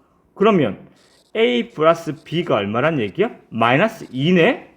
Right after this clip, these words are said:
그러면 A, B 찾을 수 있죠. 왜냐면 A와 B는 음의 정수예요. 음의 정수 두 개를 합해가지고 마이너스 이가 나와야 돼. 그 말은 무슨 말이야? A도 B도 뭐란 얘기야? 마이너스 일이란 얘기잖아.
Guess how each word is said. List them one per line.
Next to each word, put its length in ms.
그러면 220
A, 200
B 100
찾을 180
수 180
있죠. 440
왜냐면 640
A와 540
B는 320
음의 200
정수예요. 600
음의 220
정수 260
두 120
개를 200
합해가지고 600
마이너스 420
이가 180
나와야 320
돼. 160
그 80
말은 220
무슨 200
말이야? 380
A도 840
B도 280
뭐란 340
얘기야? 400
마이너스 420
일이란 320
얘기잖아. 300